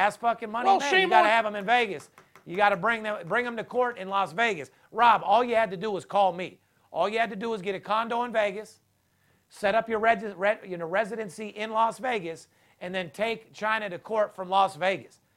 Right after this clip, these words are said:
Speaker 1: For all those rich-ass attorneys you got, they're sure dumb as fuck.
Speaker 2: Yeah.
Speaker 1: You move to Las Vegas, even though you really don't. You get a house out here for about six months.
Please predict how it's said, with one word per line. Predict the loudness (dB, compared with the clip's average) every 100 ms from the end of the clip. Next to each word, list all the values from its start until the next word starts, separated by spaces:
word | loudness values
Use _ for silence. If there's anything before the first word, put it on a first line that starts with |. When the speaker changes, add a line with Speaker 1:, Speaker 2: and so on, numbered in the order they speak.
| _ _
Speaker 1:
For | -2
all | -2
those | -2 -4
rich-ass | -6 -2 0 -2 -4
attorneys | -6 -4 -4 -6
you |
got, | -4 -4
they're | -4 -8
sure | -8
dumb | -4 0 0
as | -4
fuck. | -4 -2 -2 _ _
Speaker 2:
Yeah. | -4 -4 -4 _
Speaker 1:
You | -8 0
move | 0 0
to | 2
Las | 4 4 4
Vegas, | 2 2 0 -12 -8
even | -6 -4
though | -4
you | -4
really | -2 -2 0
don't. | 0 -2 -4 _ _ _ _ _
You | -12
get | -4 0
a | 4
house | 4 4 2
out | -2 -2
here | -4 -6
for | -4
about | 0 0 -2
six | -8 -8 -6
months. | -4 -6